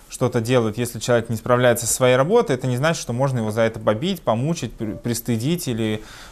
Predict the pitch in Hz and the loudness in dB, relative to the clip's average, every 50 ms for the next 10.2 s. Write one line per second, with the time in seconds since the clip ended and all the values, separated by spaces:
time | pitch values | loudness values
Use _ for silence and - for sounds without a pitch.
0 | - - - - 139 135 131 - 123 117 113 107 107 104 101 101 - - 120 113 | -18 -16 -4 0 0 2 4 4 6 6 6 6 4 4 2 -2 -4 -6 -6 -4
1 | - - 135 139 135 - 127 110 117 110 - 131 127 120 113 113 107 113 110 113 | -2 -2 -2 -2 -2 -4 -4 -4 -4 -4 -2 -2 -2 -2 -2 -4 -4 -4 -2 0
2 | 117 113 113 110 104 90 80 - - - - - - - - - - - - 208 | 0 0 0 -2 -4 -6 -6 -8 -14 -20 -20 -20 -20 -20 -20 -18 -14 -4 0 2
3 | 247 262 262 - 175 180 196 190 160 135 - - 135 127 131 139 131 110 - 120 | 2 2 2 2 2 2 2 0 -2 -4 -2 0 2 2 2 2 0 -2 -2 -6
4 | 110 - - 127 127 127 120 107 107 107 104 117 120 117 110 101 98 104 113 127 | -8 -6 -4 -2 -2 -2 -2 -2 -4 -4 -2 -2 0 0 0 -2 -2 -2 -2 -2
5 | 160 175 - - - _ - - - - - - - - - - - - - 117 | -2 -4 -6 -14 -20 _ -20 -20 -20 -20 -20 -20 -20 -20 -20 -20 -18 -8 2 4
6 | 143 175 190 156 139 120 120 131 143 135 - 120 113 117 123 120 107 95 98 - | 4 4 6 4 2 2 2 2 0 0 0 0 0 2 4 2 2 0 -2 -8
7 | - _ _ _ _ - _ - - - - - _ _ - - - - - - | -16 _ _ _ _ -20 _ -20 -20 -20 -20 -20 _ _ -20 -20 -20 -20 -20 -20
8 | - - - - _ - - - - - - - - - - - - - - - | -20 -20 -20 -20 _ -20 -20 -20 -20 -20 -20 -20 -20 -20 -20 -20 -20 -20 -20 -10
9 | - 113 117 156 160 151 143 131 120 - 127 113 110 104 110 113 120 127 127 117 | -4 2 2 2 4 4 2 2 2 2 -2 -2 -2 -2 -2 -2 -2 -2 -2 0
10 | 110 104 95 101 | 0 -2 -4 -6